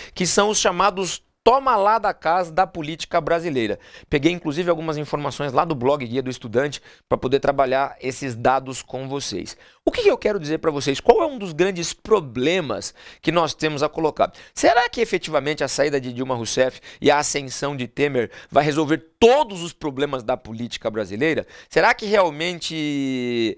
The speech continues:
a troca de uma única pessoa será responsável por abalar todos esses problemas de corrupção que acontecem no Brasil? Ou seja, neutralizar essa política nefasta que nós temos e conduzir o Brasil para um destino mais adequado enquanto país?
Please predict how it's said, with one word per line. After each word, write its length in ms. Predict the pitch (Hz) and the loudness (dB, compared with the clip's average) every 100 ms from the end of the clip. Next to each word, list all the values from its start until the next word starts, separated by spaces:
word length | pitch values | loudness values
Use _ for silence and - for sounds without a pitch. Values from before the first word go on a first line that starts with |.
| - | -4
a 140 | - 143 | 2 2
troca 400 | - 165 196 180 | 4 2 2 -2
de 100 | 151 | -4
uma 140 | 156 | 0
única 540 | 147 190 247 214 - - | 0 0 -4 -6 -4 -4
pessoa 480 | 139 120 165 160 - - | -4 -2 0 0 -2 -14
será 260 | - 151 175 | -2 2 4
responsável 840 | 202 196 185 147 - 175 175 151 | 2 -2 -8 -6 2 2 2 -4
por 320 | 135 - 156 117 - - | -8 -4 -4 -4 -8 4
abalar 560 | 160 190 202 170 202 | 6 8 4 4 2
todos 240 | - 220 196 | 0 -6 -4
esses 240 | 202 185 | -6 -6
problemas 500 | - 185 135 180 175 | -4 -4 0 0 -2
de 100 | 147 | -6
corrupção 640 | - 160 170 - - 143 | -4 -2 -2 -2 0 0
que 100 | 165 | 0
acontecem 540 | 147 139 123 139 131 135 | -8 -8 -4 -2 -2 -4
no 100 | 139 | -2
Brasil? 560 | 131 113 95 120 160 - - - | 0 -2 -2 0 0 0 -8 2
Ou 180 | 208 | 2
seja, 460 | 185 196 190 139 127 - - | 4 2 2 2 0 -2 -4
neutralizar 760 | 156 240 254 226 208 165 127 190 | 4 4 4 0 0 0 2 2
essa 160 | 190 | 0
política 480 | 160 143 151 151 - | -8 -8 -8 -6 -4
nefasta 840 | 175 170 - - 175 208 214 - 160 | -2 0 -2 2 6 6 4 -6 -6
que 100 | 156 | -6
nós 180 | 143 | -8
temos 280 | - 160 165 | -4 -6 -4
e 40 | 160 | -6
conduzir 640 | - 190 175 147 151 208 | -2 -2 0 -2 0 0
o 60 | |
Brasil 520 | 170 160 127 120 180 127 - - - | 2 2 0 0 0 -2 -10 -14 4
para 380 | 156 165 165 127 - | 4 6 4 2 -2
um 160 | 160 180 | -8 -6
destino 560 | 160 147 - 170 180 | -6 -8 -6 -6 -4
mais 420 | 156 143 170 202 160 | -4 0 2 2 0
adequado 580 | 151 123 - 156 165 | 0 0 2 2 2
enquanto 380 | 127 127 127 120 | -4 -8 -8 -8
país? 400 | - 107 160 - | -4 0 0 -4